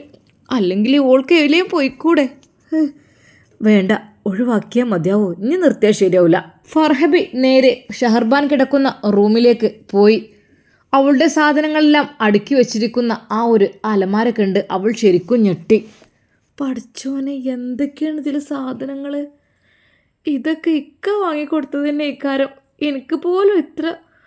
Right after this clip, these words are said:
കുറേ ഡ്രസ്സും കാര്യങ്ങളും മേക്കപ്പിനുള്ളതും എല്ലാം വാങ്ങിക്കൊടുത്തേക്കണല്ലോ. ഇത് ഓള് വന്നപ്പോൾ ഇതൊന്നും കണ്ടിട്ടില്ലല്ലോ.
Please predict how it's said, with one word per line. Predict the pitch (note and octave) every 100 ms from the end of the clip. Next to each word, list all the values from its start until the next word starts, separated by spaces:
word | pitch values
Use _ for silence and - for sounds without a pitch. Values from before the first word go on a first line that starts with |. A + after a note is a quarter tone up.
| _ _
കുറേ | - C4 A3 A3+ C#4+
ഡ്രസ്സും | C#4 A#3+ G#3+ - C#4+
കാര്യങ്ങളും | C#4+ C4 A#3 B3 C4 D4 D4+ C4 _ - _ _ B3+
മേക്കപ്പിനുള്ളതും | B3 G#3+ - C4+ C4+ D4 D4 C#4 C#4
എല്ലാം | B3+ A3 B3 C#4+ E4+
വാങ്ങിക്കൊടുത്തേക്കണല്ലോ. | D4+ C4+ C#4+ D4+ C#4+ C#4+ C#4+ C#4+ C#4 D4 D4 _ _ _ _
ഇത് | D#4 D#4 E4+ -
ഓള് | D4+ E4 G#4
വന്നപ്പോൾ | A#4 D#4+ D4+ D4
ഇതൊന്നും | D4 C#4+ C#4+
കണ്ടിട്ടില്ലല്ലോ. | C#4 C4+ A#3+ C#4+ D4 C#4+ C#4 C4 C#4